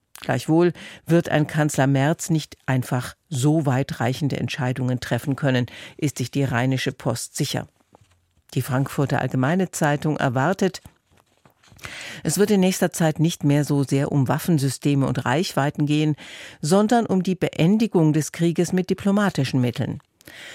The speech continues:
Trump hat gerade deutlich gemacht, dass er einen Waffenstillstand erreichen will und dass die Ukrainer sich auf weniger Hilfe aus Washington einstellen müssen. Eine konsequente Unterstützung der Ukraine,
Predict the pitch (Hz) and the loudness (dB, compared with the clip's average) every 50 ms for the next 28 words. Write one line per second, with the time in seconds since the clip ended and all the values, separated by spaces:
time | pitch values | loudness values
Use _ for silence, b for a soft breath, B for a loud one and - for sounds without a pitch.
0 | B B B - 214 208 196 208 - 208 185 - - 185 160 160 151 147 147 - | B B B 0 2 4 4 4 4 2 0 2 0 0 2 2 2 2 2 2
1 | 147 135 135 - 135 131 - - 147 135 131 131 - - 139 135 - 147 131 - | 2 2 2 2 0 -2 0 2 4 4 4 2 2 0 -2 0 2 2 2 2
2 | 139 139 139 135 131 143 151 - - 160 139 - - 160 151 143 - - 151 143 | 4 4 4 4 4 2 0 2 2 0 0 2 2 2 2 2 2 0 0 0
3 | 143 - - 151 135 135 139 147 147 - 165 156 151 139 156 156 160 151 B B | 0 0 0 0 2 2 2 0 0 2 2 2 4 4 4 4 4 2 B B
4 | B B B B B - 175 175 190 185 - - - - 180 - 175 190 - - | B B B B B 0 2 2 2 2 2 0 -2 -2 -2 0 0 0 2 2
5 | 208 214 214 202 - 208 196 - - - 208 208 - - 175 156 214 233 214 165 | 4 4 4 2 2 0 -2 -2 -2 -2 -2 -2 -2 -2 2 2 4 6 6 4
6 | 135 - - 127 127 151 156 147 127 - - 156 - - 127 123 - 135 135 135 | 4 4 2 2 4 4 4 4 2 2 2 0 2 2 -2 -2 0 0 0 2
7 | - - 135 123 - - 160 156 113 156 139 120 - - 147 135 131 131 131 131 | 2 0 0 -2 -2 -2 -2 0 2 2 2 2 0 0 0 2 2 4 4 2
8 | 127 123 - 135 127 127 B B B B B B B B B B B B B _ | 2 2 0 -2 -2 -2 B B B B B B B B B B B B B _
9 | 147 147 135 131 131 - - - 190 202 208 202 190 175 - - 185 185 220 226 | 0 2 2 2 0 -2 -2 0 2 2 4 4 2 2 2 2 2 2 2 2
10 | 208 135 160 156 165 156 - - 220 - - 180 170 156 165 156 156 147 - 165 | 2 0 2 2 0 0 0 -2 -4 -2 0 0 0 2 2 0 0 -4 -2 -2
11 | 156 - - 175 202 208 185 165 151 | -2 0 2 2 4 4 6 4 4